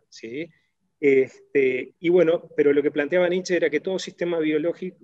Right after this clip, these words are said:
todo sistema filosófico era una, este, biografía involuntaria e inconsciente de, del pensador,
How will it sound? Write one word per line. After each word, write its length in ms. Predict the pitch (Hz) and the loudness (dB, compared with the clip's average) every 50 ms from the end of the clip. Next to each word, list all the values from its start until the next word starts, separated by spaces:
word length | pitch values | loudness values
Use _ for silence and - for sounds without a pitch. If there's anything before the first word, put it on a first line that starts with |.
| - _ - | -20 _ -4
todo 160 | 175 180 180 | -2 -2 -2
sistema 340 | - - - - 180 175 156 | -4 -6 -8 -6 -6 -6 -6
filosófico 800 | - - 156 151 143 - - 160 151 - 160 160 170 165 160 - _ - - _ _ _ _ | -6 -6 -6 -6 -4 -4 -4 -6 -4 -6 -8 -6 -4 -6 -6 -6 _ -20 -20 _ _ _ _
era 400 | - 151 147 151 151 160 151 156 - | -4 -2 0 2 2 2 0 0 -2
una, 540 | - 151 151 156 151 147 147 147 147 143 - _ _ _ _ _ _ _ _ | -4 -4 -2 -2 -2 -4 -4 -6 -8 -10 -14 _ _ _ _ _ _ _ _
este, 640 | 139 131 127 120 113 _ _ _ - 131 131 123 120 | -2 -2 -2 -2 -6 _ _ _ -8 -6 -6 -6 -8
biografía 720 | 120 131 135 131 127 131 127 123 - - 156 156 147 143 | -8 -6 -6 -4 -4 -6 -8 -10 -10 -10 -6 -4 -4 -4
involuntaria 920 | 139 135 127 131 127 123 127 127 127 127 123 - 151 151 151 151 147 139 | -4 -4 -6 -8 -8 -8 -10 -12 -12 -14 -10 -8 -6 -6 -4 -4 -4 -6
e 40 | 131 | -6
inconsciente 1000 | 127 123 123 123 120 - 123 123 127 120 - - 143 143 139 139 127 - 131 123 117 | -8 -12 -14 -16 -16 -14 -16 -14 -12 -12 -8 -4 -4 -2 -2 -4 -6 -6 -6 -6 -6
de, 160 | 117 113 110 | -6 -8 -12
del 280 | 113 110 120 110 110 | -12 -12 -14 -14 -14
pensador, 760 | - _ - 120 113 113 107 - 123 123 139 131 113 101 - | -12 _ -10 -8 -8 -10 -12 -10 -6 -4 -4 -4 -4 -6 -10